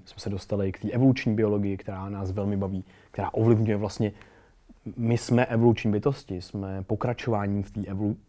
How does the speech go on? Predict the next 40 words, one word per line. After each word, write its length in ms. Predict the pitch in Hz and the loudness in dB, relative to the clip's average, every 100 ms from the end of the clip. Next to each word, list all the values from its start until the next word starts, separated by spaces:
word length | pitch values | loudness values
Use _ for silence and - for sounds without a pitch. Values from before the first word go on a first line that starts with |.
| 101 | -6
té 100 | - | -4
evoluci, 640 | 104 101 101 101 104 101 101 - - - | -2 0 -2 -2 -4 -4 -6 -12 -20 -14
evoluce 400 | - 101 107 - | -4 0 2 0
v 60 | 104 | -4
čase 320 | - 160 - | -2 -2 -2
a 80 | 101 | -4
prostoru 520 | - 123 - 165 113 - - - - - _ | -4 -6 2 6 6 2 -20 -20 -20 -20 _
a, 60 | 117 | 2
a, 140 | - | 4
a 100 | - | 8
její 260 | 135 135 143 | 10 12 12
reprezentací. 600 | 147 226 175 135 - 92 | 10 10 8 6 2 -4
Takže 200 | 117 120 | 4 8
je 100 | 131 | 10
jasný, 300 | 135 - 139 | 8 8 8
že 60 | |
nás 200 | 131 123 | 8 6
nějak 220 | 131 127 - | 2 2 10
ovlivní. 360 | 170 147 95 - | 10 10 4 -2
A 60 | |
potom 240 | 110 113 113 | 0 4 4
jasně, 300 | 113 - 120 | 4 0 -2
že 100 | - | 2
ovlivní 320 | 135 143 143 | 4 6 4
nějaký 260 | 139 - | 2 -2
procesy 380 | 151 - 214 208 | -4 -4 0 2
v 60 | 180 | 4
tom 140 | 190 | 4
mozku. 380 | 170 - - 98 - - - - - | 2 0 -2 -6 -6 -20 -20 -20 -6
A 60 | - | 6
potom 200 | 143 135 | 8 8
se 100 | 135 | 8
dozvíme 340 | 135 131 135 | 6 6 6
zajímavou 380 | 131 131 123 131 | 6 4 6 6
věc, 320 | 151 226 - | 4 0 -6
že 140 | 110 104 | -2 -2
třeba 340 | - 110 107 - | -2 -2 -2 0
ta 100 | 110 | 4
molekula, 800 | 113 117 113 - 113 95 107 165 - - - - - | 6 8 6 4 2 2 -2 -6 -10 -20 -20 -20 -18
t-, 80 | - | -14